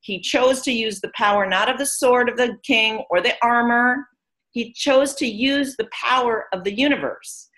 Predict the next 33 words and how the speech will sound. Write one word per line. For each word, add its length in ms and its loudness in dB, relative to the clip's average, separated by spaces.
the 60 -2
molecules, 840 -2
and, 320 0
and 140 0
he 80 -4
used 320 -4
his 200 -6
tongue 380 0
and 80 0
his 120 0
own 180 0
asking, 680 -2
just 340 2
like 220 0
Goliath 480 2
was 320 -4
scaring 480 0
everybody 340 -2
with 180 -4
his 160 -8
own 180 -2
tongue. 380 -8
And 100 -2
he 160 0
walked 360 2
forth 460 0
with 180 -4
the 80 0
same 500 -4
force, 360 -2
except 440 -4
he 240 -2
used 840 0